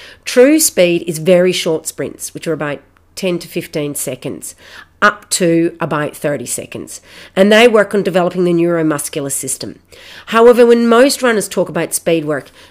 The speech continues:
they're talking about things like interval repetitions and tempo work. So when they say, "I've got speed work on Tuesday," they're generally going to be doing some form of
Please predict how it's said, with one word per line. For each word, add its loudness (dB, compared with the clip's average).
they're 2
talking -2
about -4
things -4
like -6
interval -4
repetitions -8
and -8
tempo -6
work. -12
So -6
when -2
they -2
say, -8
"I've -6
got -10
speed -6
work -8
on -8
Tuesday," -10
they're -2
generally -2
going -4
to -14
be -6
doing -8
some -8
form -10
of -12